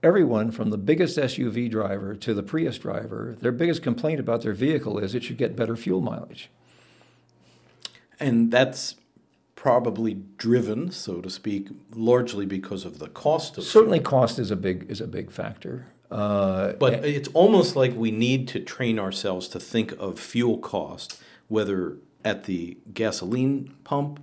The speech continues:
Speaker 2: or fuel costs at home, as also being environmental costs.
Speaker 1: That's right. Plus, let's remember, a significant fraction of our defense budget goes to protecting the sea lane so we can ship oil around the world.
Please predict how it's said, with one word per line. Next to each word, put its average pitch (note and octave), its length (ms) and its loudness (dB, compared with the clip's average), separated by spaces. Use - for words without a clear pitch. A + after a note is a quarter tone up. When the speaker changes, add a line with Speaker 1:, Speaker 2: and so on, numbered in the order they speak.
Speaker 2:
or F#2+ 600 -6
fuel A2+ 400 4
costs G2+ 440 -2
at F#2 140 -4
home, G2 420 -4
as A#2 160 -2
also C#3+ 540 8
being G2+ 720 -2
environmental F#2 800 -6
costs. - 840 -16
Speaker 1:
That's A2+ 240 -2
right. F#2+ 340 -6
Plus, - 500 0
let's C3+ 220 -4
remember, A#2 600 0
a A2 80 -4
significant C3+ 760 0
fraction A2+ 440 -4
of G2 80 -6
our G2+ 100 -2
defense - 400 -6
budget - 580 -8
goes G2+ 320 -4
to - 80 -12
protecting - 520 -8
the C3 60 -10
sea C#3 220 -2
lane G#2 340 -4
so - 160 -6
we G#2 120 -4
can A2 120 -6
ship - 280 -8
oil G#2 260 -2
around G2 260 -6
the - 60 -10
world. G#2+ 400 -10